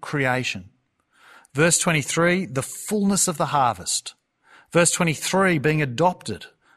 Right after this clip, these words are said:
Verse twenty-three, redemption of our bodies, an incredible future. Hope of the future. That's the key thing in our passage. Something we desperately need to be, hear about and be reminded about in our sufferings, in our anxieties, in the difficulties of this life.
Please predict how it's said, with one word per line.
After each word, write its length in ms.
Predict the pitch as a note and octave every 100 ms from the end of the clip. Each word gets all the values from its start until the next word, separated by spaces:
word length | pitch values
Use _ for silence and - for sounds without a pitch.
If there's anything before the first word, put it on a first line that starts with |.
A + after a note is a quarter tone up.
| _
Verse 220 | C3 E3+
twenty-three, 760 | - F3 D#3+ - E3+ F3 C#3+ A2+
redemption 640 | B2 A#2 G2+ C3+ C#3 -
of 100 | B2+
our 120 | A#2 G2+
bodies, 320 | A2 F#2+ F#2
an 120 | C3+
incredible 480 | B2 - D#3+ D3 C#3+
future. 440 | - A2+ - - _ _ _ _ _ _ _
Hope 500 | - - F#3 B2+ - - _ _
of 140 | B2+
the 60 | A#2+
future. 500 | - B2+ G#2+ - A2+ - _ _ _ _
That's 360 | A#2 C#3+ D3+ -
the 100 | -
key 220 | - A2+
thing 180 | - A2
in 60 |
our 100 | G2+
passage. 640 | - G#2 F#2+ - C#3+ - - _ _ _ -
Something 420 | - D#3+ E3 C#3
we 100 | B2
desperately 580 | F#2+ D#3+ E3 E3+ D#3 C#3+
need 240 | C3+ C3+
to 80 | C3
be, 100 | C3+
hear 320 | - C3 B2
about 260 | A2+ A2 A#2
and 180 | B2+ A#2
be 140 | A#2
reminded 500 | A#2 A2+ A2+ C3+ C#3
about 320 | A#2+ G#2+ G2+ G2+ -
in 140 | C#3
our 140 | B2+
sufferings, 840 | A2+ - - C#3+ C#3+ D#3 D3 C#3+ - -
in 80 |
our 200 | A#2+ A2+
anxieties, 760 | A2 G#2+ G2 G#2+ G#2+ G#2+ G#2+ F#2+
in 140 | -
the 60 | G#2
difficulties 580 | G2 A2 G#2+ G2+ G2+ G2+
of 100 | F#2+
this 220 | G2 -
life. 220 | F#2 E2